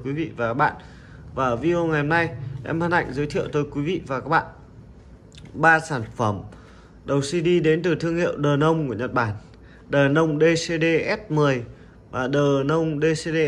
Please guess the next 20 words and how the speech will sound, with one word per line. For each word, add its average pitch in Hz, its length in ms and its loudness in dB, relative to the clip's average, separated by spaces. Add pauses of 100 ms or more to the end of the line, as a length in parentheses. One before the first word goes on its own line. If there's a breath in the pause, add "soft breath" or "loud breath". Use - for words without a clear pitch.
S 190 200 -4
mười 135 440 0
hai 156 220 0
la 156 160 0
mã. 160 280 -6 (720 loud breath)
Thì 147 580 0
ngày 143 180 -2
hôm 160 140 0
nay, 175 260 0 (200)
ngày 139 340 -2 (300 loud breath)
mười 139 120 0
lăm 160 300 2 (120)
tháng 147 320 -6 (360 loud breath)
mười 143 140 0
hai 160 220 4
năm 160 200 0
hai 160 140 -2
nghìn 147 200 0
không 156 180 -6
trăm 165 320 -2